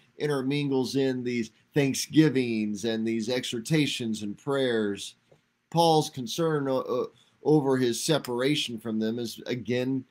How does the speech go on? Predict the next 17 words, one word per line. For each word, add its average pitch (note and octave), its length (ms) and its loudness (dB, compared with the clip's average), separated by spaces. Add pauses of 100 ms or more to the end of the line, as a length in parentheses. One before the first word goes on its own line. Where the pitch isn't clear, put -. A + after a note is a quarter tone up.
(240)
becoming C3 440 0
evident, G2+ 640 -4
and G2 180 -10 (500)
his B2 160 -4
concern B2+ 640 -2
about A2+ 320 -2
them A2 320 -4 (180)
being B2 240 -2
attacked A2+ 540 -4
by G#2+ 480 -2
evil, F2+ 460 -6 (680)
being A#2+ 320 -2
led C3+ 220 0
astray C3 800 0
by A2 220 0
evil G#2+ 380 -4
ones. E2+ 480 -10